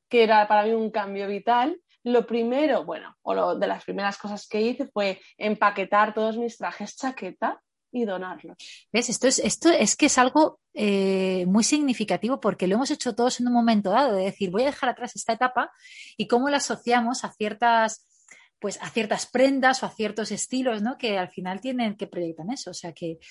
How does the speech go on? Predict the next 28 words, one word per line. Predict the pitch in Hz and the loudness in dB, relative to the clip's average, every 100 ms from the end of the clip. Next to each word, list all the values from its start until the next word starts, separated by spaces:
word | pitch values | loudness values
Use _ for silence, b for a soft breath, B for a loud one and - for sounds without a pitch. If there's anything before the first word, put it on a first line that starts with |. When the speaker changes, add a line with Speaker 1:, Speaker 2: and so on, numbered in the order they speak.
| B B B B B B - | B B B B B B -4
Speaker 2:
que | 202 | 0
sí, | - 269 - | 0 0 -2
es | 220 | 0
algo | 247 247 269 - _ | 4 6 4 2 _
muy | 233 226 262 | 2 4 4
significativo | - 285 269 240 226 240 254 277 | 4 0 0 -2 -2 0 0 0
y | 247 220 | 0 2
yo | 226 | 2
creo | 254 | 2
que | 254 | 2
va, | 214 214 220 214 196 185 180 220 - | 4 6 4 4 0 -4 -8 -12 -2
todos | 240 247 | 0 2
nos | 240 | 4
vamos, | 226 220 | 4 2
nos | 220 | 2
sentimos | 208 202 233 240 | 2 0 2 2
representados | 226 214 202 185 202 202 220 | 2 0 -2 0 0 0 0
o | 202 180 185 | 0 0 0
identificados | 190 190 202 190 - 185 214 | 0 -2 -4 -2 0 0 0
con, | - 196 190 196 | -2 -2 -4 -2
con | 208 202 | 0 2
tu | 180 | 0
anécdota, | 165 156 151 170 | -2 -4 -4 -2
Vigela. | 175 - 170 147 _ - | -2 0 0 0 _ 0
Pero | 240 233 | 2 4
dejadme, | 220 - 254 262 | 2 2 0 0
chicas, | - 233 285 - | -6 -2 -2 -2
porque | 220 190 196 | -6 -4 -2